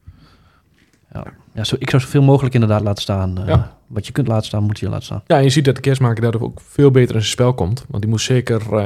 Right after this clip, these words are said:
Speaker 2: nou ja, rond de winterstop, een paar wedstrijden ervoor, een paar wedstrijden daarna, moest hij constant, ja, overal repareren, zeg maar. En dat is nu steeds minder. Hij komt nu steeds meer in zijn spel. Hij meldt zich ook al meer aan de rand van de zestien. Nou,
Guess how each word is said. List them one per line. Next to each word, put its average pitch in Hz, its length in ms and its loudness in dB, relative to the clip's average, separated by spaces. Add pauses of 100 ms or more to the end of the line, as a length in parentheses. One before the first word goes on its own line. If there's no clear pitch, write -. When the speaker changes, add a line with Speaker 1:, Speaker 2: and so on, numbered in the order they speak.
(640)
Speaker 2:
nou 113 160 -2
ja, 95 100 0
rond 107 180 2
de 104 80 -4
winterstop, 110 520 -2 (120)
een 101 140 -8
paar 107 140 0
wedstrijden 107 300 -2
ervoor, 107 200 0
een 104 80 -2
paar 104 160 -2
wedstrijden 101 640 -4
daarna, 98 220 -4
moest 123 180 -6
hij - 100 -8
constant, 117 600 -2 (680)
ja, 107 180 -2
overal 101 320 0
repareren, 101 500 2
zeg 127 180 0
maar. 135 200 0 (540)
En - 80 -4
dat 120 100 2
is 123 80 0
nu 135 80 6
steeds 151 320 2
minder. 113 440 2
Hij 120 100 -8
komt 135 140 0
nu 131 60 -2
steeds 139 180 2
meer 135 100 0
in 120 60 0
zijn 110 120 -2
spel. 135 540 4
Hij 113 200 0 (100)
meldt 123 260 4
zich 117 100 -2
ook 110 100 -4
al 107 60 0
meer 110 160 2
aan 110 80 0
de 107 60 0
rand 113 180 0
van 101 100 -4
de 98 60 0
zestien. 131 500 0 (1500)
Nou, 117 160 -2